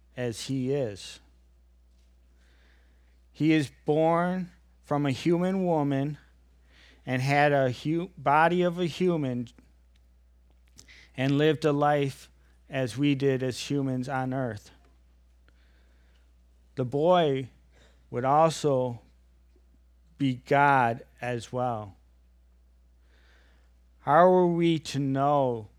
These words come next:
that he is God? Gonna look at the words in John chapter one, verse fourteen. "And the Word became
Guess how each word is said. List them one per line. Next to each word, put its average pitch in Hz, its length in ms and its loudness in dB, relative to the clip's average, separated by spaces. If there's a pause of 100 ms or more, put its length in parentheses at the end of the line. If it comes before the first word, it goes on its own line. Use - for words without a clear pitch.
(420)
that 123 180 -2
he 139 240 0
is 131 180 -2
God? 131 560 -2 (2500)
Gonna 139 160 0
look 151 200 2
at 147 160 2
the 143 80 0
words 139 440 -2
in 123 160 -4
John 135 580 -2 (360)
chapter 127 420 -6
one, 127 420 -6
verse 123 280 -8
fourteen. 117 800 -10 (3250)
"And 135 180 0
the 143 80 2
Word 151 400 2
became 151 500 -2